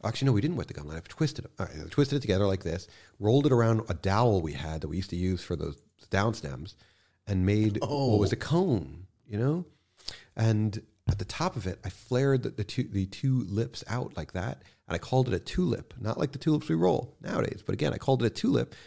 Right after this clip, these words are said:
Speaker 1: 'cause it had two gum lips. You know what I mean? And it was cool. And then I stuck 'em in this cigar display I had and started selling 'em for a quarter a piece. Yeah, we're talking about, like, ninety-three, around there back then.
Speaker 2: Wow.
Speaker 1: And I was selling cones back then. So that was my first experience selling cones.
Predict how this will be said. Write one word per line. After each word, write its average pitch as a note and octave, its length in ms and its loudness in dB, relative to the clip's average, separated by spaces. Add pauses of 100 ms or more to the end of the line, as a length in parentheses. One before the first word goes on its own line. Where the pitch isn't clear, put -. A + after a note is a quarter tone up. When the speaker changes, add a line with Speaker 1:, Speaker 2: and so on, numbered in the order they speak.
(100)
Speaker 1:
'cause C3 120 -2
it C3+ 60 2
had C3+ 140 0
two E3+ 140 0
gum E3+ 260 0
lips. - 360 -6 (180)
You - 100 -6
know D#3+ 60 2
what F3+ 60 2
I G#3 40 2
mean? C#4 240 0 (460)
And C3 120 4
it - 20 6
was D#3 140 2
cool. - 260 2
And A#2+ 80 4
then C3+ 80 4
I B2 40 6
stuck E3+ 300 -2
'em D#3 100 6
in C3+ 100 6
this B2 160 2
cigar A#2 440 0
display G2 360 2
I D2+ 60 -2
had E2+ 360 -6 (240)
and - 100 -2
started B2 220 4
selling C#3 280 4
'em G#2 60 4
for G2+ 120 0
a - 40 -6
quarter C3 360 2
a - 40 -6
piece. - 520 -8 (420)
Yeah, - 120 0
we're B2 60 2
talking C#3+ 220 2
about, A#2 140 4
like, B2 60 4
ninety-three, G#2 440 2
around G#2 280 4
there G#2 180 2
back E2 180 -4
then. E2 100 -6
Speaker 2:
Wow. G#2+ 440 0
Speaker 1:
And G#2+ 120 4
I A2+ 40 6
was A2+ 100 2
selling A#2 260 4
cones A#2 360 4
back F#2 220 2
then. G2 300 -2 (300)
So - 140 -4
that C3 120 6
was D3 120 4
my C3+ 100 4
first C3 240 4
experience A2 460 2
selling F2+ 240 2
cones. - 480 -8